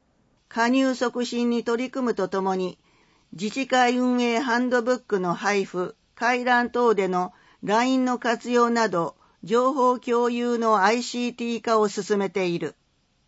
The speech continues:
要望等、自治会の衰退は防災力の低下等につながるため、地域の実情に応じた幅広い支援を求める。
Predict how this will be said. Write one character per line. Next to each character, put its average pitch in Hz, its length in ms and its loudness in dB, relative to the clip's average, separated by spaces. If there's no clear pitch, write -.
要 262 280 0
望 233 260 4
等、 220 400 -2
自 214 120 -4
治 269 140 -8
会 247 240 2
の 240 120 2
衰 240 280 -4
退 220 280 4
は 208 280 2
防 240 260 0
災 247 300 0
力 208 240 2
の 190 160 0
低 233 240 0
下 247 180 -2
等 254 240 2
に 196 140 0
つ 196 120 -8
な 202 140 0
が 196 100 0
る 196 140 0
た 190 160 -2
め、 185 220 -4
地 269 240 -2
域 220 160 -4
の 202 140 2
実 202 320 -6
情 233 260 2
に 220 140 0
応 220 200 2
じ 214 160 -6
た 202 320 -2
幅 226 340 0
広 254 320 0
い 180 60 -4
支 208 200 -4
援 226 220 2
を 208 100 2
求 196 280 -2
め 180 140 -4
る。 113 160 -18